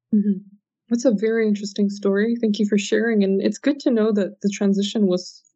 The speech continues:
relatively soft for you, because I imagined it was, like, a huge life change, but it just came naturally to you, and it's still something that you're doing.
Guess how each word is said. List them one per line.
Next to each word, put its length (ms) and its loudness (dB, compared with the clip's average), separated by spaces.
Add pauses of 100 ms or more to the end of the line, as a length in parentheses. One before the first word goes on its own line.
relatively 560 0
soft 480 -4
for 80 2
you, 180 0
because 380 0
I 220 0
imagined 480 0
it 160 0
was, 200 -2
like, 200 0
a 100 -2
huge 380 -2
life 240 0
change, 480 -2 (420)
but 140 2
it 100 0
just 200 -4
came 160 -2
naturally 480 0
to 120 -8
you, 240 0
and 100 2
it's 160 0
still 200 -2
something 340 0
that 80 0
you're 160 0
doing. 520 -2